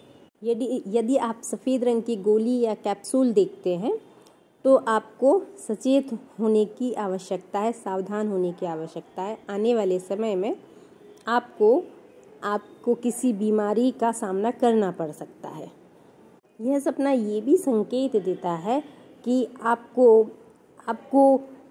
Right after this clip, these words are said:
अच्छा feel नहीं होगा, dizziness होगी और आपको physically fit feel नहीं होगा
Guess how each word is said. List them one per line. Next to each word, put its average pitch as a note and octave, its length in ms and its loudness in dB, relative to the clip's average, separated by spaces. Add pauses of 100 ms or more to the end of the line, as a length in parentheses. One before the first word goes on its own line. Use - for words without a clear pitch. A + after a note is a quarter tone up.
अच्छा C#4 320 0
feel C4 280 2
नहीं A3+ 220 2
होगा, G#3+ 280 2
dizziness A3+ 640 0
होगी G#3 420 0 (440)
और A3 160 2
आपको A#3+ 640 6 (300)
physically A#3+ 640 2
fit C#4+ 260 -2
feel A#3 340 0
नहीं G3 220 2
होगा F#3+ 380 0